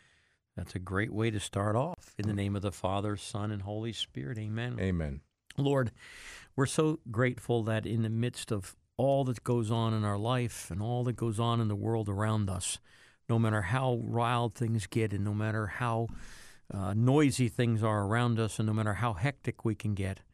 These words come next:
Speaker 1: we can just stop and turn to you and enter that secret place under the shadow of your wing. And Lord,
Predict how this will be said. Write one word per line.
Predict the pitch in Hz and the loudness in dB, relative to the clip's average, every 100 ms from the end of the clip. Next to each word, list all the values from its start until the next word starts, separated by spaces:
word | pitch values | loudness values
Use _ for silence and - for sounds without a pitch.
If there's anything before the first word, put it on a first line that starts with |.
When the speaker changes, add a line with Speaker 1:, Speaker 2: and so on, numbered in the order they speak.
| _ _ _ _ _ | _ _ _ _ _
Speaker 1:
we | 120 120 | 0 0
can | - 107 101 | 0 0 0
just | 120 127 - | 0 0 -2
stop | - - 107 85 - - | -4 -2 -2 -2 -8 -12
and | 98 98 | -6 -6
turn | - 117 117 110 | -2 0 2 0
to | 120 | 0
you | 107 98 90 - - _ _ _ _ - | 0 0 -2 -8 -18 _ _ _ _ -4
and | 110 | 0
enter | 107 110 107 | 2 2 0
that | 104 98 | -2 -2
secret | - - 127 - - - | -6 -2 -2 -2 -10 -8
place | - 95 92 - - - _ _ | -6 -4 -4 -8 -10 -12 _ _
under | 110 110 104 | 0 2 2
the | 104 | 0
shadow | - 107 104 101 | 0 0 0 0
of | 98 | -2
your | 104 | -2
wing. | 101 101 95 95 | -2 -2 -2 -2
And | 95 95 | -2 -4
Lord, | - 110 107 101 | -4 -2 -2 -4